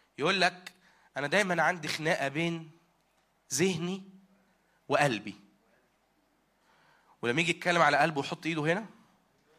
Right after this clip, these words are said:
ولما يجي يتكلم على ذهنه يحط إيده هنا. اقرأ معايا الآية دي وحاول، حاول تشوف فين المشكلة. مزمور تسعتاشر عدد أربعتاشر يقول إيه؟ مزمور تسعتاشر عدد أربعتاشر:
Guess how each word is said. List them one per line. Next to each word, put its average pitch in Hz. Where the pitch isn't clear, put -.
ولما 123
يجي 156
يتكلم 156
على 135
ذهنه 147
يحط 151
إيده 135
هنا. 113
اقرأ 233
معايا 190
الآية 202
دي 208
وحاول، 160
حاول 165
تشوف -
فين 151
المشكلة. 127
مزمور 170
تسعتاشر 202
عدد 180
أربعتاشر 151
يقول 151
إيه؟ 127
مزمور 120
تسعتاشر 170
عدد 147
أربعتاشر: 117